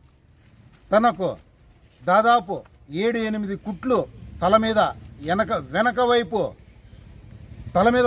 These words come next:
కుట్లు పడేటట్టు రాడ్లతో, అదేవిధంగా కట్టెలతో గాయాలు చేస్తే, ఆ కంప్లైంట్, కంప్లైంట్ ఇస్తే, ఆ కంప్లైంట్ను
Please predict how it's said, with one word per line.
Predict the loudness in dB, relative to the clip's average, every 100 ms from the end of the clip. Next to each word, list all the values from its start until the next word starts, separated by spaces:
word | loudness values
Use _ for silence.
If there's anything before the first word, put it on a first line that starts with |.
| 0
కుట్లు | -2 -2
పడేటట్టు | 4 4 4 0 -2 -2 -4 -4 -12 -16 -16 -10 0
రాడ్లతో, | 0 0 0 2 2 0 -6 -18 -8
అదేవిధంగా | 2 4 4 2 2 0 0 -4 -8 -4
కట్టెలతో | -2 0 -2 0 -2 0
గాయాలు | 2 2 2 0
చేస్తే, | -4 -4 -4 -4 -4 -6 -10 -10 -12 -10 -10 -10 -10 -8 -8 -8 -10 -10 -10 -8 -8 -8 0 2
ఆ | 2 0
కంప్లైంట్, | -2 2 2 2 0 -4 -6 -10 -20 -20 -20 -20 -20 -20 -18 -18 -18 -20 -4 0
కంప్లైంట్ | 2 4 2 0
ఇస్తే, | -6 0 0 0 -2 -16 -20 -20 -6
ఆ | -4 -2
కంప్లైంట్ను | -4 0 2 2 2 -2 0